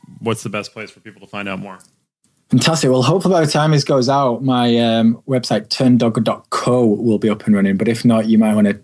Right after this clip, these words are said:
Speaker 2: check out turn dog millionaire dot com. Um, it'll lead you ultimately to the same place eventually. Um, but I'm not too sure how long the website will take to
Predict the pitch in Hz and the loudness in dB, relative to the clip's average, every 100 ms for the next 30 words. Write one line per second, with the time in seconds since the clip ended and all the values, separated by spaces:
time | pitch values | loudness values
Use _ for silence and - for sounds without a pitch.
0 | - 113 104 110 98 - - 101 98 98 | -6 -4 -2 -4 -4 -4 2 2 2 2
1 | 98 98 95 95 92 101 - - - 95 | 2 2 0 0 0 -4 -6 -6 -2 0
2 | 92 92 _ 98 95 95 110 - 104 110 | 0 -2 _ -6 -4 -4 -6 -2 2 4
3 | 113 107 107 104 104 107 101 101 104 - | 4 4 4 2 0 0 -2 -4 -4 -2
4 | 104 92 - 98 92 95 101 101 - 90 | 0 -2 0 -2 -2 0 0 -2 -2 -4
5 | 90 - - - - - 104 104 101 139 | -6 -8 -10 -10 -10 -4 0 2 2 2
6 | 113 107 117 123 110 104 117 107 98 107 | 2 4 4 2 0 2 2 2 0 0
7 | 104 101 98 95 95 107 - - - - | 2 2 2 2 -2 -4 -10 -20 -8 -4
8 | 104 - 110 98 110 104 98 - - - | -2 0 0 0 0 2 0 -2 -10 -20
9 | - - 113 101 - - - 92 | -18 -6 -2 -2 -4 -6 -2 -2